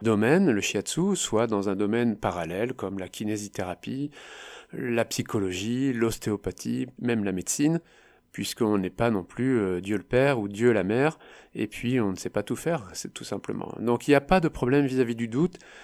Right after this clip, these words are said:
il y a juste, euh, éventuellement, euh, cette, euh, posture de certitude qui peut gâcher un peu le shiatsu,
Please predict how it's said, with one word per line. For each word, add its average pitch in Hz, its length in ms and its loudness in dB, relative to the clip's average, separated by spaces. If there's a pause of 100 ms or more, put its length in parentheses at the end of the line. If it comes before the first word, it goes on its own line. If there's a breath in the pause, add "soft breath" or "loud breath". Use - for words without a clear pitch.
(200 loud breath)
il 113 80 -4
y 123 80 8
a 127 100 8
juste, 151 460 2
euh, 127 240 8
éventuellement, 131 1000 4
euh, 107 260 2
cette, - 460 -4
euh, 107 260 2 (480 soft breath)
posture 135 420 4
de 123 60 6
certitude 135 600 0
qui - 160 -16
peut - 240 0
gâcher 117 500 6
un 110 140 2
peu 104 120 -4
le 101 60 -4
shiatsu, - 340 -6